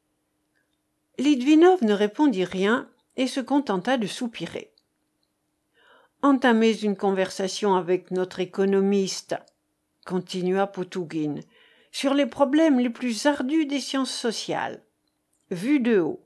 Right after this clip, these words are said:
sans fait positif. Brrr, il part aussitôt comme un oiseau dont on a dé-, délié les ailes. Un jour,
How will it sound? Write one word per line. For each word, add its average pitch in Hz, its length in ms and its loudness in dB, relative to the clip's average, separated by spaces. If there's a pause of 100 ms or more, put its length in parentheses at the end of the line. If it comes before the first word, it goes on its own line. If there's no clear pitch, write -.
sans - 260 0
fait 311 220 -2
positif. 240 840 -4 (580)
Brrr, 196 560 -6 (600)
il 233 180 0
part 190 260 2
aussitôt 302 480 0
comme 294 220 6
un 254 140 4
oiseau 208 440 4
dont 269 260 0
on 247 160 0
a 220 120 2
dé-, 202 180 -10
délié 226 500 0
les 175 280 0
ailes. 143 320 -4 (920)
Un 170 140 0
jour, 170 420 0